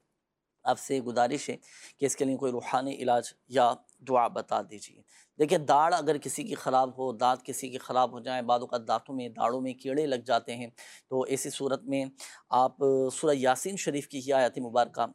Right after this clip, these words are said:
"سلام قولا من رب الرحیم"، تین مرتبہ پڑھ کر اپنی شہادت والی انگلی پر دم کر کے یہ دانتوں پر اور داڑھوں پر یا آپ پھیر لیں۔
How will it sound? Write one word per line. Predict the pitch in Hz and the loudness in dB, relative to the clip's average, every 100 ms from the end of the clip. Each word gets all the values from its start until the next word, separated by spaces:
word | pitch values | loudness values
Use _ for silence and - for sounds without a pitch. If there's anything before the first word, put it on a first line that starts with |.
| - | -10
"سلام | - 139 127 123 127 | -2 4 4 2 -2
قولا | 120 139 139 123 | -2 -2 0 -2
من | 120 117 139 | -4 -2 -4
رب | 139 123 98 | -4 -8 -8
الرحیم"، | 117 113 - 113 | -6 -6 -6 -10
تین | - 180 156 | -8 -4 -2
مرتبہ | 127 120 | -4 -2
پڑھ | 123 123 | -4 -4
کر | 120 127 | -2 -4
اپنی | - 127 120 - | -4 -6 -6 -10
شہادت | - 123 127 139 127 | -4 0 2 0 -2
والی | 135 | -2
انگلی | 127 123 | -2 -4
پر | 120 | -6
دم | 113 139 139 | -4 -4 -2
کر | 131 | -4
کے | - 202 - _ _ 131 | -2 -8 -8 _ _ -8
یہ | 123 | -2
دانتوں | 123 113 135 | 0 0 -2
پر | - - - _ _ _ _ | -4 -6 -6 _ _ _ _
اور | 131 | -4
داڑھوں | 117 127 120 127 | 2 4 4 2
پر | - 110 | -2 -4
یا | - 131 | 0 0
آپ | 113 _ | 0 _
پھیر | - 113 | -6 -6
لیں۔ | - | -8